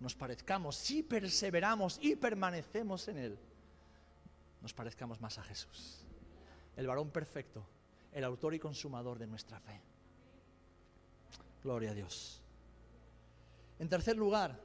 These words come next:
o la tercera etapa de nuestra liberación, tiene que ver con lo que Dios le dice a Moisés. Dice, "Te redimiré con brazo extendido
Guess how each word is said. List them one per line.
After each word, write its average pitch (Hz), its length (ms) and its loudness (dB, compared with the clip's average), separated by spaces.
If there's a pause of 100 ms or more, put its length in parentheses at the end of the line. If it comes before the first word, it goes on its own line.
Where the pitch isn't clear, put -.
(140)
o 156 60 0
la 151 60 0
tercera 180 440 0 (160)
etapa 147 440 0
de 127 100 -2
nuestra 165 280 -2
liberación, 131 600 -2 (480)
tiene 180 200 2
que 175 120 -2
ver 170 160 -2
con 147 240 -2 (180)
lo 143 100 -2
que 139 120 0
Dios 156 140 0
le 139 100 -2
dice 143 200 -4
a - 20 -2
Moisés. 131 300 -4
Dice, 170 260 -4
"Te 175 340 2
redimiré 165 600 4
con 165 180 0
brazo 185 240 2
extendido 139 680 -2